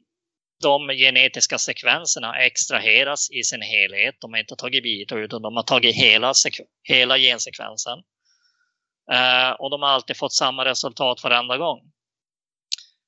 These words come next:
Däremot har de aldrig gjort det med virus. För att de har, som, som jag lyfte fram förra avsnittet, så nittonhundrafemtiofyra så med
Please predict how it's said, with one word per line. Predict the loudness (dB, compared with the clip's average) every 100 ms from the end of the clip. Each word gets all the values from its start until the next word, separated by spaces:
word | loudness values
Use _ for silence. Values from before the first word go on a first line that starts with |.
| _
Däremot | 4 4 2 -4
har | -2
de | -2
aldrig | -2 -2 -4
gjort | -6 -12
det | -10
med | -4
virus. | -2 -4 -6 -4 -4 -8 _ _ _ _ _ -16 -4
För | 0 0
att | -2 -4 -16 -20 _ -2
de | -2 -2 -12 _ _ _
har, | -8 -4 -2 -4 -10 _ _ _ _ _ _ _ _
som, | 0 0 2 0 2
som | 0 2
jag | 4
lyfte | 2 0
fram | -2 0 0 -6 _ _ _ _ -6
förra | 0 2 2 0
avsnittet, | -4 -6 -8 -12 -14 -10
så | -2 0 0 -8 _ _ _
nittonhundrafemtiofyra | 0 0 0 -2 0 0 0 0 -6 -2 2 4 2 0 -4 _ _ _ -18 -18 -20 _ _ _ _ _ _
så | 4 4 4 -2 -4 -12 _ _ _ _ _ _
med | 2 2